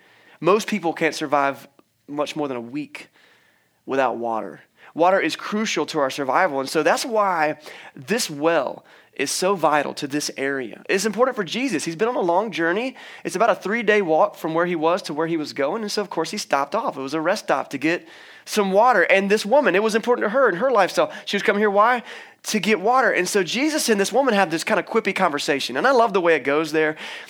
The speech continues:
She's like, he's like, "Hey, ma'am, could you get me some water?" And at first she's like, "Uh, notice that you're a Jew and I'm a Ju-, uh, I'm a Samaritan. This isn't okay. But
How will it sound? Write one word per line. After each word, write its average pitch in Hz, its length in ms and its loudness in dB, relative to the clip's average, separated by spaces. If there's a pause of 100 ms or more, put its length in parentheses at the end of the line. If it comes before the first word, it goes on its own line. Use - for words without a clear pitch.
She's 220 240 -2
like, 170 540 2
he's 175 200 0
like, 170 280 4 (420)
"Hey, 254 160 -2
ma'am, 226 340 -2
could - 160 -8
you 175 60 -8
get 220 140 -6
me 208 80 -6
some 185 160 -8
water?" 170 280 -4
And 170 140 0
at 160 80 -2
first 240 200 2
she's 190 120 -2
like, 139 300 2
"Uh, 135 200 2
notice 147 200 -2
that 131 120 -8
you're 196 120 -4
a - 20 -8
Jew 220 240 -8
and 208 80 -4
I'm 208 100 -4
a 202 40 -4
Ju-, 196 180 -10
uh, 180 200 -2
I'm 190 180 -2
a 190 80 -4
Samaritan. 190 540 -4 (520)
This 143 280 -6
isn't 151 200 -2
okay. 165 380 -4 (1040)
But 131 840 2